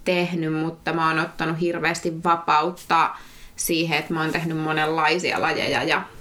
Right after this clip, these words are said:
ja kokeillut montaa juttua ja, ja tota niin, niin, ää, sillain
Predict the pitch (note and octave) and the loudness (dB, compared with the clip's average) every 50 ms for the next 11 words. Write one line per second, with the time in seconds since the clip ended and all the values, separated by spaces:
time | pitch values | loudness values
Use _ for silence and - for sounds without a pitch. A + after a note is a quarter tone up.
0 | - - - - - - - - - - - - - - - - - - - - | -20 -18 -18 -18 -18 -18 -18 -20 -20 -20 -20 -20 -20 -20 -20 -20 -18 -18 -20 -16
1 | - - - - - G3 F#3+ F#3 F#3 F#3+ F#3 F#3+ G3+ F#3+ F3+ F3+ F3 F3 F3 E3+ | -16 -16 -12 -8 -2 0 0 0 0 0 -2 0 2 2 2 2 2 2 2 2
2 | F3 E3+ E3 F3 E3 D#3+ D#3+ D#3+ E3 E3 - - - E3+ E3 D#3+ D#3 D#3+ D#3+ D#3+ | 2 0 0 2 2 2 2 0 -2 -4 -6 -6 -4 -2 0 0 2 2 2 2
3 | D#3 E3 - - - - - - - - - - - - - E3+ D#3+ D#3+ - E3 | 2 0 -4 -8 -16 -20 -20 -20 -20 -18 -18 -18 -16 -10 -6 -6 -6 -4 -4 -6
4 | E3 - D3+ D3+ D#3 D#3 D#3 D3+ D3+ D#3 D#3 D#3 D#3+ D#3+ D#3+ D#3 - - - - | -4 -2 -2 -2 0 0 -2 -2 -4 -4 -2 0 0 0 0 -2 -4 -8 -12 -14
5 | - - - - - F3+ E3+ E3 E3 E3 D#3+ E3 D#3+ D#3+ - - - - - - | -18 -16 -14 -6 -4 -2 -2 -2 -2 -2 0 0 0 -2 -4 -6 -12 -18 -20 -20
6 | - - - - - - - - G3 F#3 F3 E3+ E3 E3 E3+ E3+ E3 E3 - | -18 -18 -16 -12 -8 -6 -4 -2 0 0 0 2 2 2 2 2 2 0 -4